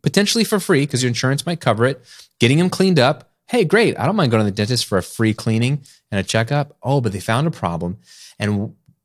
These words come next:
while they've got you there with your mouth open, all exposed, like, "You know what? I could solve that problem for you right now. Or if not today, if you don't have time today, let's go ahead and get you on the calendar to get that cavity filled,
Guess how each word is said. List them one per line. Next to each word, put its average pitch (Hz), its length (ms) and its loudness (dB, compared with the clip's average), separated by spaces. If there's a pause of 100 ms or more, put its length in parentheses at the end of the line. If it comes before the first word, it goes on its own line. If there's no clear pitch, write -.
while 110 340 2
they've 190 140 2
got 196 240 2
you 196 80 4
there 190 220 4
with 131 80 2
your 127 100 2
mouth 151 340 2
open, 110 460 0
all 131 260 0
exposed, 117 500 0
like, 113 180 -2
"You 135 40 0
know 151 100 2
what? 127 120 2
I 160 120 2
could 120 260 -2
solve 123 380 0
that - 180 -4
problem 69 320 -10
for - 240 -10
you 131 220 -8 (560)
right 101 200 -4
now. 165 260 -8 (440)
Or 127 300 2 (140)
if 160 180 4
not 139 180 0
today, 95 200 0
if 165 100 -2
you - 40 0
don't 113 60 2
have 98 80 -2
time 92 180 0
today, 131 260 -2 (260)
let's - 100 -6
go 214 140 2
ahead 196 100 2
and 190 80 0
get 185 80 -2
you 185 60 2
on 165 80 4
the 147 60 2
calendar 156 560 0 (100)
to 156 200 0
get 160 240 -4
that 156 140 -2
cavity 175 360 -6
filled, - 260 -10